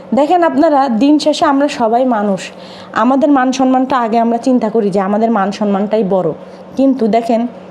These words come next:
কি শ্রেণীর লোক, কি শ্রেণীর লো-, উম, ইয়ারে বিয়ে করছে যে কোনো মান ইজ্জতই কোনো কিছু নেই, যেখানে যায় হেহেনেই জুতার বাড়ি, যেখানে যায়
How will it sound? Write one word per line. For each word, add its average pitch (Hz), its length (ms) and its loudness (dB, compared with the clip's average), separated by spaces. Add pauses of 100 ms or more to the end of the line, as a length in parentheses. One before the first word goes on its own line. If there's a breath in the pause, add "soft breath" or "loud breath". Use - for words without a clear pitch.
(120)
কি 320 160 4
শ্রেণীর 339 420 2
লোক, 294 420 4 (200)
কি 302 160 4
শ্রেণীর 302 460 2
লো-, 240 320 2
উম, 220 260 2
ইয়ারে 254 280 2
বিয়ে 226 240 2
করছে 214 420 -2 (300 loud breath)
যে 233 80 -2
কোনো 247 240 0
মান 208 340 0
ইজ্জতই 208 360 0
কোনো 185 240 -2
কিছু 175 220 -6
নেই, 185 140 -2
যেখানে 226 360 0
যায় 247 120 0
হেহেনেই 220 400 0
জুতার 185 300 -2
বাড়ি, 160 140 0
যেখানে 208 320 0
যায় 214 140 -2